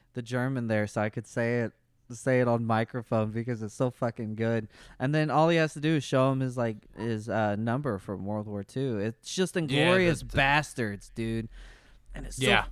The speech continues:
Speaker 1: fucking good. And Frankenstein's monster's playing in the background. Oh,
Speaker 2: Yeah.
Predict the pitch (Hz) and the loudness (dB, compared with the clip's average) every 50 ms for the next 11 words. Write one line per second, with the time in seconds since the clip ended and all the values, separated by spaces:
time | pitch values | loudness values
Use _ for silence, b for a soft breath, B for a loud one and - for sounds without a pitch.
0 | - - 247 214 190 - 190 175 165 147 147 165 160 147 135 127 123 - - 156 | -2 2 4 4 4 2 0 -4 -2 -2 0 0 2 0 0 -2 -6 -6 -2 -2
1 | 165 185 196 190 170 - - 131 143 131 123 127 117 117 127 135 - - 151 143 | -2 -2 -2 -6 -6 -4 -2 -2 -2 -2 -2 -2 -2 0 -2 -4 -4 -8 -8 -8
2 | 135 - - 139 127 131 139 139 131 120 107 98 110 110 110 113 107 117 120 120 | -8 -8 -8 -6 -4 -4 -4 -4 -6 -6 -6 -6 -6 -6 -6 -6 -6 -6 -6 -4
3 | 123 127 127 127 131 139 - b b b b b b b _ _ - 147 196 196 | -4 -4 -4 -4 -6 -8 -10 b b b b b b b _ _ -12 -6 -4 -2
4 | 190 175 - 113 113 113 104 92 | -2 0 0 2 2 2 2 2